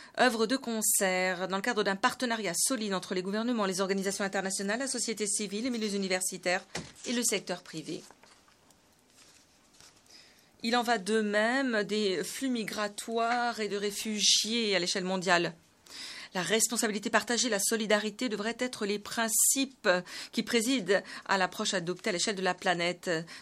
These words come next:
Dans cet esprit, la Slovénie s'est lancée dans un processus de consultation sur, euh, le pacte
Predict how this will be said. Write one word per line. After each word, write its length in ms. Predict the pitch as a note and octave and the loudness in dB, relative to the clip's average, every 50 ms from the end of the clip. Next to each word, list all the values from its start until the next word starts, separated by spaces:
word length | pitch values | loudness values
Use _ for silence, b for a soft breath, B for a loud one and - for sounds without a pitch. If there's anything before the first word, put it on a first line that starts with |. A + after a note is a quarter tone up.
| B | B
Dans 80 | B F#3 | B -4
cet 180 | - F#3+ - | -4 -2 -2
esprit, 240 | G3 F#3+ - - - | -2 -2 -2 -2 -2
la 140 | B3 A#3 G3 | 0 0 2
Slovénie 420 | - - G#3+ G#3 G3 G#3+ A3 B3+ | 2 2 2 2 2 2 2 2
s'est 160 | B3+ - A#3 G3 | 2 2 2 2
lancée 400 | F3+ F3 F#3+ G3 - - A3+ A#3 | 0 0 2 2 2 2 0 0
dans 160 | A#3+ A3 G3+ | -2 -2 -2
un 60 | F#3+ | -4
processus 420 | G3 - G3+ - G#3 G3+ B3+ B3 | -4 -4 -6 -4 -2 -2 -2 -2
de 80 | F#3+ G3 | 0 0
consultation 880 | F#3+ - - C4 B3+ - B3 G#3+ G3 - G3+ G3 - - - A3+ B3+ B3+ B B B B B B B | -2 0 -2 -4 -2 -2 -4 -4 -2 -2 0 0 0 0 0 -2 -2 -4 B B B B B B B
sur, 480 | B - - - A#3+ B3 B3 B3 - A3 | B -4 -4 -2 0 0 0 0 0 0
euh, 180 | G#3 F#3+ F#3 - - | 0 0 0 0 2
le 160 | G3+ G3+ G3+ | 2 2 2
pacte 340 | G3+ C4+ C4+ C4+ - - | 4 2 0 0 -2 -4